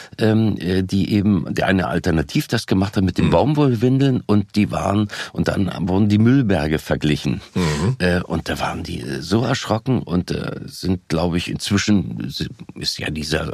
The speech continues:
Speaker 1: Grundgedanke, ähm, schon, dass man eben die Umwelt schont. Und ich glaub schon, dass,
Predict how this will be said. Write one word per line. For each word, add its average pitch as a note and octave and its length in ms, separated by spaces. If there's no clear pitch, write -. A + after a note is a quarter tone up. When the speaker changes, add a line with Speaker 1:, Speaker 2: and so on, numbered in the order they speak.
Speaker 1:
Grundgedanke, E2+ 840
ähm, D#2+ 300
schon, G2+ 400
dass E2 180
man D#2 200
eben C2 320
die C#2 100
Umwelt D#2 320
schont. F#2 480
Und - 240
ich - 160
glaub - 240
schon, - 540
dass, - 320